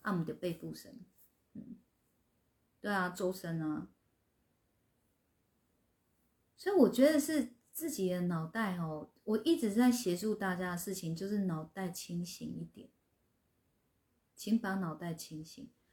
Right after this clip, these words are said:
我在讲通灵的东西，但是我的脑袋比任何人都还要清醒。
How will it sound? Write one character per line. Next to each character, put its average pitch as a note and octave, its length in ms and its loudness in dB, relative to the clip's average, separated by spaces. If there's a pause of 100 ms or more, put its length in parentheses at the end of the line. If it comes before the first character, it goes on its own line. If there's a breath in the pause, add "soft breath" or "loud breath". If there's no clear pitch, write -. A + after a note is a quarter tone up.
(100)
我 G3+ 120 0
在 D4+ 140 6
讲 E3+ 260 2
通 F#3+ 220 -2
灵 F3 80 2
的 D#3 100 -2
东 D#3 220 -8
西， D#3+ 260 -12
但 A#3 140 4
是 G#3+ 160 -2
我 E3 160 0
的 D#3 120 -6
脑 D3+ 180 -4
袋 F3+ 120 -6
比 - 240 -10
任 F#3 160 -2
何 E3 80 -2
人 D3 220 -6
都 D3+ 100 -8
还 D3+ 140 -12
要 D3 60 -14
清 - 280 -14
醒。 - 220 -20